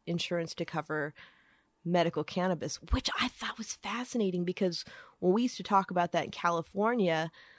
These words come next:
our thoughts were, "Well, we can't even touch that until cannabis is handled on the federal level." What are your thoughts on that?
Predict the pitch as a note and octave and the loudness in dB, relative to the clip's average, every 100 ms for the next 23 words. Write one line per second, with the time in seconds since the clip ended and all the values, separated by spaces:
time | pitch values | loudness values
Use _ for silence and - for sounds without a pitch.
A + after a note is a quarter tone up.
0 | - - G3 - F3+ F3 - E3+ E3+ E3 | -4 4 4 6 6 6 2 2 4 2
1 | F3 - - A#3+ G3 F3 E3+ - F3+ - | 0 -4 -6 -2 0 0 0 -2 -4 -4
2 | - D#3+ - D#3 D#3+ - D#3+ D#3 D#3 D3+ | -2 -2 -2 -4 -6 -2 0 0 -2 -4
3 | - - F3 E3+ E3+ E3 D3 E3 F3 E3+ | -10 -8 -2 0 -2 -4 -6 -8 -4 -4
4 | E3 D#3 D#3 D#3+ D3 - G#3 D#3 B2 - | -2 -4 -4 -6 -4 -2 0 -2 -4 -6
5 | - D3 D#3 E3+ B3+ E4 - - - - | -6 -6 -4 -4 -2 -2 -4 -4 -6 -6
6 | - D#3+ E3 F3+ G#2+ G#2+ - | -8 -8 -6 -6 -8 -10 -12